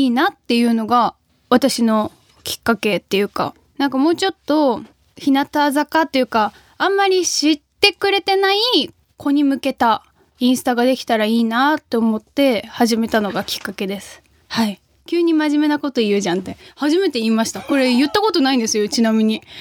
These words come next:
初出しです、皆さん。<laughs> そうなんです。あと、ペットが大好きなので、ペットのインスタにもしたいなと思ってて。<laughs> せっかく真面目な話したのに、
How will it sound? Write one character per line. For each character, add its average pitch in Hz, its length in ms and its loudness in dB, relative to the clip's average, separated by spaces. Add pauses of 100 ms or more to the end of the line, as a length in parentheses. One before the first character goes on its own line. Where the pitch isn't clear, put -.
(160)
初 269 380 -2
出 262 140 2
し 240 180 0
で 220 140 2
す、 226 140 -2
皆 220 280 0
さ 208 120 -4
ん。 190 40 -4 (680)
<laughs> - 720 -6
そ 320 220 0
う 285 60 2
な 226 160 -2
ん 208 60 -10
で 208 120 -10
す。 - 120 -18 (260)
あ 302 80 0 (120)
と、 381 380 0
ペ 392 200 0
ッ - 60 -10
ト 254 100 2
が 226 120 0
大 247 240 0
好 - 80 -14
き 233 100 -2
な 220 140 0
の 214 120 -2
で、 233 180 2
ペ - 160 -2
ッ 494 140 -4
ト 269 100 4
の 220 100 0
イ 226 120 0
ン 233 60 2
ス 220 80 -4
タ 233 100 -2
に 233 140 0
も 247 140 2
し - 100 -4
た 262 140 0
い 269 40 2
な 247 140 2 (180)
と 269 160 0
思 254 200 -4
っ - 20 -14
て 254 220 4
て。 - 160 -4 (720)
<laughs> 587 640 -2
せ 349 160 0
っ 285 60 -2
か 381 120 -2
く 349 140 0
真 320 140 2
面 320 180 2
目 320 100 2
な 330 140 2
話 311 440 0
し - 80 -6
た 262 120 0
の 226 80 0
に、 208 100 -6